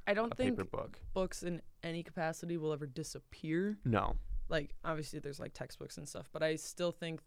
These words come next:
Speaker 1: that, like you said, there's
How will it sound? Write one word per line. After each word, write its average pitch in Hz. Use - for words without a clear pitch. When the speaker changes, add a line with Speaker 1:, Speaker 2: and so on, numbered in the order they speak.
Speaker 1:
that, 147
like 185
you 175
said, 156
there's 170